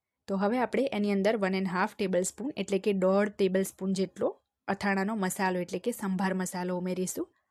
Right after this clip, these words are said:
અને એક ટેબલ સ્પૂન જેટલું કાશ્મીરી લાલ મરચું ઉમેરીશું. જો તમે ગરમ ગરમમાં કાશ્મીરી લાલ મરચું અને અથાણાનો મસાલો એડ કરશો તો આ વઘારિયાનો કલર થોડો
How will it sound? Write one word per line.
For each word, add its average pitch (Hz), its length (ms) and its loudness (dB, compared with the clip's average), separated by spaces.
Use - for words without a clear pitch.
અને 196 160 2
એક 202 220 -2
ટેબલ 202 280 4
સ્પૂન 214 280 -2
જેટલું 190 300 0
કાશ્મીરી 196 560 0
લાલ 185 240 2
મરચું 185 380 0
ઉમેરીશું. 185 500 -2
જો 208 80 0
તમે 202 240 0
ગરમ 196 280 0
ગરમમાં 220 380 0
કાશ્મીરી 202 460 0
લાલ 196 240 2
મરચું 202 340 2
અને 196 100 2
અથાણાનો 185 400 0
મસાલો 185 380 0
એડ 185 160 0
કરશો 233 400 0
તો 226 140 -4
આ 196 160 -4
વઘારિયાનો 185 500 0
કલર 180 300 0
થોડો 185 280 0